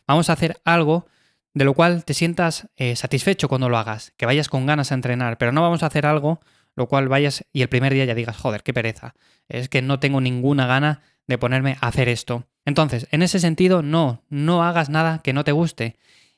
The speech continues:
Y no lo hagas por miedo, o sea, simplemente no lo hagas por miedo a engordar.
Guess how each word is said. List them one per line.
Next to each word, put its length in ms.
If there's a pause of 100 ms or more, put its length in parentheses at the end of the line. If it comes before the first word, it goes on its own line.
Y 140
no 160
lo 80
hagas 160
por 180
miedo, 540
o 180
sea, 400
simplemente 760
no 160
lo 60
hagas 140
por 140
miedo 180
a 40
engordar. 500